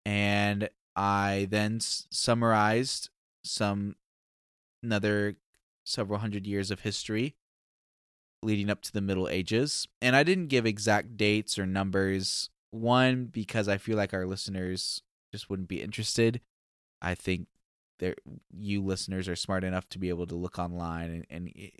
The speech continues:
really just look up the exact dates if you want real numbers. But then the other bit is that, you know, some of our listeners just, they just take my word for it. They know I love history and that I'm not gonna just, I'm not gonna cheap, cheap this out and,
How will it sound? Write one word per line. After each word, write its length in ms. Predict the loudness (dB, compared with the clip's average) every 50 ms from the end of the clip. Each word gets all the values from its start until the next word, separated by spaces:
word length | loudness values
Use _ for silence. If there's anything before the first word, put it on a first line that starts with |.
| -20 -6
really 280 | 0 2 4 4 4 2
just 300 | 0 -2 -2 -4 -4 -6 -10 _ _ _ _
look 220 | -4 -4 -2 -2
up 140 | -4 -4 -4
the 80 | -6 -6
exact 420 | -6 -4 -2 -2 -2 -2 -4 _
dates 240 | -4 -4 -4 -4 -6
if 140 | -8 -8 -6
you 40 | -8
want 200 | -8 -8 -8 -6
real 240 | -6 -4 -4 -4
numbers. 500 | -4 -6 -6 -4 -2 -2 -2 -2 -4 -6 -8 -12 -20 -20 _ _
But 80 | 2
then 60 | 4
the 100 | 6 6
other 200 | 6 6 6 6
bit 180 | 6 6 4 4
is 200 | 2 -2 -2 -2
that, 120 | -2 -2 -2 -6 _ _
you 120 | -6 -4
know, 160 | -2 -2 -2 -2
some 180 | -4 -4 -4
of 80 | -2 0
our 100 | 0 0
listeners 520 | 0 -2 -4 -6 -4 -4 -4 -4 -4 -6
just, 240 | -8 -8 -10 -10 -12 _ _ -20 -14 _
they 140 | -4 -4 -4
just 180 | -4 -6 -10 -10
take 160 | -10 -8 -6
my 100 | -6 -4
word 240 | -2 -2 -2 -2 -4
for 220 | -6 -8 -6 -6
it. 140 | -6 -8 -12 _ _ -12
They 260 | -10 -6 -2 0 0
know 160 | 0 2 2
I 80 | 2 2
love 300 | 2 2 0 0 -2 -2
history 480 | -6 -8 -6 -6 -4 -4 -2 0 0 0
and 100 | 0 -2
that 80 | -2
I'm 140 | -4 -4 -4
not 160 | -6 -6 -6
gonna 200 | -8 -8 -8 -8
just, 280 | -8 -8 -10 -10 -10 -12 _ _ _ _ _ _ -20 _ _ _ _ _ _
I'm 140 | -10 -6 -4
not 160 | -4 -4 -4
gonna 500 | -4 -4 -2 -2 -2 -2 -2 -4 -4 -6 -8 -12 _ _ _ _ _ _ _ _ _ _ _ _ _ _ _ _ _ _ _ _
cheap, 300 | -4 -2 -2 0 -2 -4 -8 _ _ _ _ _ _ _ _ _
cheap 300 | -4 -2 -2 -2 -2 -4
this 200 | -4 -2 0 2
out 300 | 2 4 4 4 2 2
and, 200 | -2 -4 -6 -12